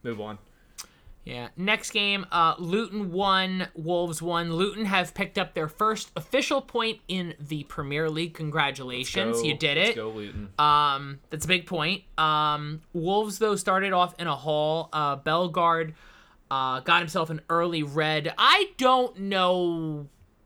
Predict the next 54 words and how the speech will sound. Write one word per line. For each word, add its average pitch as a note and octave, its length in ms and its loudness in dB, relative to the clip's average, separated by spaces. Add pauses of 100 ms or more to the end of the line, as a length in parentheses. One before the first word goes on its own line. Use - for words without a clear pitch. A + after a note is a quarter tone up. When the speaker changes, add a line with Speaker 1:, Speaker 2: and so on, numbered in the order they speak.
(840)
Speaker 2:
if F#3 220 0
this, - 640 -4
like, F#3+ 260 0
if A3 120 2
it C#4+ 80 2
was B3 120 -4
gonna D4+ 200 -2
be D#4 160 4
a B3+ 40 6
red, A#3 220 4
I G#3 80 2
feel A3 160 0
like G#3 160 0
it F#3+ 80 -4
should G#3 160 -2
have F3 80 -4
been G3 100 -2
a F3 60 -2
red E3 260 0
both D3+ 300 -4
ways. G#2 460 -10
The F#3 80 -4
players' C4 400 0
legs A#3 240 -2
got G3+ 280 4
tangled, D#3+ 560 -2
and E3+ 120 -4
they F3 60 0
were E3+ 100 -2
trying A3+ 320 2
to G#3 80 -4
separate. D#3 560 -4
Yes, G3+ 320 2
I F#3+ 100 -2
think F3 240 -6
Bellegarde D#3+ 600 2 (180)
kicked - 500 -6 (200)
a D#3+ 100 -6
little E3 220 0
bit D3 180 -4
more E3 500 2 (440)
than D#3 540 0
the D#3+ 100 0
Luton D#3+ 360 -2
player, G3+ 560 -2 (320)
but D#3+ 320 2
am G3+ 100 -2
I D4+ 120 6
thinking G#4+ 340 -2
of D#4+ 80 0
a D4 60 0
different E3+ 480 -4
red D3 280 -4
card? E3+ 400 -2